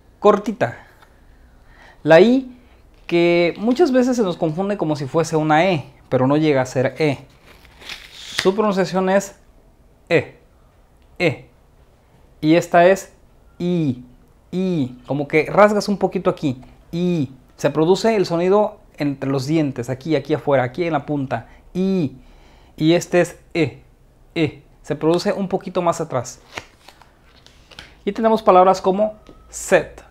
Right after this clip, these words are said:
set, head, head. Si lo pronunciáramos esta palabra con esta I,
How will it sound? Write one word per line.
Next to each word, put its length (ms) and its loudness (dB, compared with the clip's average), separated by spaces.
set, 400 -2
head, 220 -2
head. 300 -2
Si 140 2
lo 140 6
pronunciáramos 1080 2
esta 560 0
palabra 880 4
con 300 -4
esta 380 2
I, 360 0